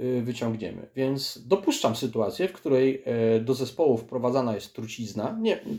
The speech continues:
żeby nie było, nie, nie twierdzę, że Balua jest trucizną. Teoretyzuję. Jest wpuszczana trucizna, ale w małej dawce, dzięki której zespół okazuje się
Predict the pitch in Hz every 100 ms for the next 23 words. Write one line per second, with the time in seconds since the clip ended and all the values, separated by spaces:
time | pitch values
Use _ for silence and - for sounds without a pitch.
0 | - 120 117 123 202 202 101 101 101 104
1 | 107 - 107 104 113 110 107 107 107 107
2 | - - 117 107 - _ _ _ _ _
3 | _ _ 403 381 - 247 117 98 - _
4 | _ _ _ - 190 - 151 156 123 127
5 | 113 117 104 165 - 113 113 175 220 123
6 | 101 92 - 208 330 - _ _ 185 170
7 | 135 - 147 143 147 - _ _ _ 123
8 | 139 127 139 110 131 113 117 107 113 110
9 | 117